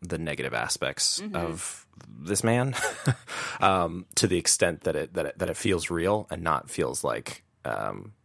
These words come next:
Speaker 1: you know, Will Smith wanted to, to play someone, you know, powerful
Speaker 2: Yeah,
Speaker 1: and cool?
Speaker 2: I, I'm very curious about that as well, because, like, you're right, there's two different ways this movie could go, and one could be, like, the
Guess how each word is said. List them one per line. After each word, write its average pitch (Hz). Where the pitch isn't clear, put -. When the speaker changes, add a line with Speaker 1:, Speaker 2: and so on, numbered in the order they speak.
Speaker 1:
you 104
know, 65
Will 69
Smith -
wanted 60
to, 65
to -
play -
someone, 64
you 58
know, 50
powerful -
Speaker 2:
Yeah, 233
Speaker 1:
and -
cool? -
Speaker 2:
I, -
I'm 262
very 269
curious 254
about 175
that 143
as 170
well, 135
because, 214
like, 214
you're 214
right, 180
there's 226
two 311
different 233
ways 185
this 175
movie 160
could 151
go, 156
and 196
one 202
could 233
be, 185
like, 180
the 202